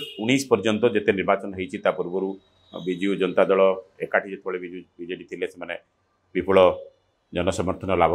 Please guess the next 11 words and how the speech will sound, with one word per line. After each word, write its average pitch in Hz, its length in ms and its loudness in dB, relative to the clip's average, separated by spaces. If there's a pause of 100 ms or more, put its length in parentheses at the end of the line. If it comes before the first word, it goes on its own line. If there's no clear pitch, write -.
କରିକି 87 280 -2 (360)
ରାଜ୍ୟରେ 85 320 0
କ୍ଷମତାସୀନ 85 400 -4
ହେଇଥିଲେ 87 300 -4
ଦୁଇ 87 100 -2
ହଜାର 85 220 0
ମସିହାରେ। 92 260 -2 (480)
ସେ 87 160 -10
ସମୟରେ 87 300 0
ବିଜେପି 87 1000 -4 (120)
ସ-, - 260 -4